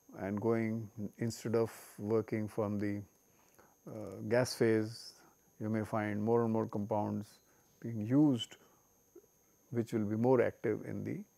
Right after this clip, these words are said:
solid phase or the condensation phase. One important thing which may spend some time here is, if we use the blends, let us say with polyester and cotton kind of a situation,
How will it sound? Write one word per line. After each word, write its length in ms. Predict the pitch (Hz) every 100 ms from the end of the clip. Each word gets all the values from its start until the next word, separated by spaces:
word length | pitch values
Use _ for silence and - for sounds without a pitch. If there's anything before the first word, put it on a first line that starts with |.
| _ _ _ _
solid 480 | - - 127 123 117
phase 340 | 120 110 117 -
or 180 | 104 98
the 240 | 98 113 160 226 - _ _ -
condensation 580 | 131 120 107 101 98
phase. 300 | 92 87 - - _ _ _ _ _ _ _ _ _ _ _ _ _ _ -
One 200 | 143 208
important 560 | 240 196 226 208 220 -
thing 220 | 190 190
which 520 | 170 - - - - - -
may 380 | 120 120 110 110 - 110 _ _ _ _ _ -
spend 320 | - 117 110
some 200 | - 107
time 320 | 117 113 107
here 300 | 101 98 98 165
is, 180 | 165 _ _ - _ _ _ -
if 160 | 120 -
we 80 | 135
use 420 | 156 202 214 156
the 340 | 143 135 135 - _ _ _ _ _ _ _ _ _ _ _
blends, 880 | 160 107 107 151 170 98 98 - -
let 180 | 117 123
us 60 | -
say 120 | 131
with 160 | 120 113
polyester 560 | 120 117 110 - 107
and 120 | 107
cotton 300 | 101 104 -
kind 220 | 104 104 98
of 120 | 98
a 60 | 92
situation, 880 | - - - - 92 - 131 196